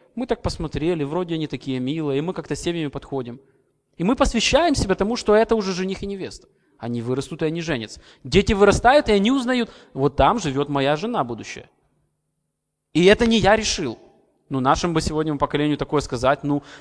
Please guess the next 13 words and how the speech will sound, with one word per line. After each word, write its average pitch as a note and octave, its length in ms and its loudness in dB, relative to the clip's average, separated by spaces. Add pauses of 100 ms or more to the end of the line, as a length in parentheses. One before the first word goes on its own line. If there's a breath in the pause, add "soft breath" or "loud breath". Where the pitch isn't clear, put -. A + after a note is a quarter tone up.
(160)
человек C#3 300 2
скажет: C3 280 -4
«Вор-, E3+ 480 2
волосы F#3+ 380 2
будут F3+ 160 -4
на E3+ 100 -2
голове D#3+ 260 0
рвать», D3+ 280 0
говорит: B2+ 220 -2
«Это D3 120 -6
несчастье, F3 720 0
это E3 140 -2
контроль, F#3 560 4